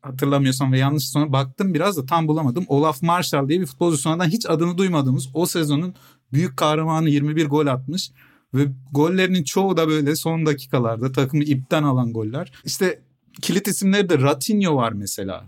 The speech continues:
Sonra yine duymadık bunu. Hani bu şekilde devam ediyor. O maçı kazanıp son maçlarında da Wolfsburg'u dört sıfır yenip şampiyon oluyorlar.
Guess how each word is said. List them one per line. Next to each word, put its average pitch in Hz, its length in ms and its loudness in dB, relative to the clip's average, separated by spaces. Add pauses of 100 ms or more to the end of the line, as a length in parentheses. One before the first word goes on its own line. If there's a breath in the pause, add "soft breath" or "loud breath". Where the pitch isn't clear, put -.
(220)
Sonra 156 320 0
yine 175 280 2
duymadık 110 480 -2 (600)
bunu. 104 240 -4 (260 loud breath)
Hani 139 260 2 (840 soft breath)
bu 190 80 0
şekilde 196 680 2 (280)
devam 180 380 4
ediyor. 165 200 4
O 202 120 2
maçı - 280 -2
kazanıp 190 460 0
son 202 280 -2
maçlarında 165 420 -2
da 160 40 2
Wolfsburg'u 160 540 -2
dört 175 180 2
sıfır - 260 -6
yenip 139 260 2 (520 soft breath)
şampiyon 175 480 2
oluyorlar. 139 500 2